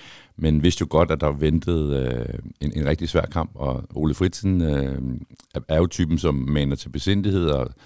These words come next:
vi måtte godt få en enkelt øl. Det kan godt være, vi fik to. Det skal jeg ikke, øh, udelukke. Øh, men vi var ret hurtigt tilbage på sporet, fordi der var også en Superliga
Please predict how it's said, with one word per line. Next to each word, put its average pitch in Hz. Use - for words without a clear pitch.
vi 82
måtte 78
godt 71
få -
en 76
enkelt 73
øl. 73
Det 69
kan 73
godt 65
være, 65
vi 62
fik 62
to. 85
Det -
skal -
jeg 71
ikke, -
øh, 71
udelukke. 95
Øh, 85
men 78
vi 80
var 80
ret 95
hurtigt 90
tilbage 82
på 92
sporet, 82
fordi 80
der 76
var 71
også 78
en 82
Superliga 85